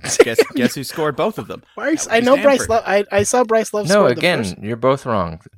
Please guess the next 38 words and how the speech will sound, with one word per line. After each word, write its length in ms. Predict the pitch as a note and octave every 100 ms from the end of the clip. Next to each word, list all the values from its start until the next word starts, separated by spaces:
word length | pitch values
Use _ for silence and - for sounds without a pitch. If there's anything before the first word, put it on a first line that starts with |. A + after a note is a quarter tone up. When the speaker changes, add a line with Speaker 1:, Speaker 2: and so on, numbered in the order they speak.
| -
Speaker 3:
Two 160 | D#3
different 280 | D3 A#2+ G2+
people 280 | G2+ F2+ F2
scored 300 | - F2+ D#2+
the 60 |
touchdowns. 600 | E2 D#2 - - - - -
Speaker 1:
Well, 100 | F#3
Speaker 3:
Neither 180 | G#3 A3+
Speaker 1:
no. 40 |
Speaker 3:
of 80 | G#3
you, 160 | G#3+ -
neither 300 | C4 C#4+ C#4+
of 60 |
you 120 | C4+ C4
watched 260 | B3+ -
this 140 | F#3 -
game. 240 | A#3 F3
You 60 | C#3+
can 100 | G3
Speaker 1:
No, 80 | C4
Speaker 3:
just 140 | A#3+
Speaker 1:
no, 60 | A#3+
Speaker 3:
say 40 |
Speaker 1:
no. 40 | D#3+
Speaker 3:
it. 80 | - _ _ _
Speaker 1:
Stanford 520 | - - G#3 G#3 A#2+ F2+
did 200 | F#2+ D#2+
not 240 | D#2+ -
score. 380 | - - - _ _ _ _ _ _
Stanford 320 | - G#3 F#3+
did 100 | D3
not 180 | D3 -
score 160 | -
a 60 | G2+
touchdown. 600 | E2+ - - - D#2+ - _
They 100 | A2
scored 300 | - - B3
Speaker 3:
Stanford 180 | A3+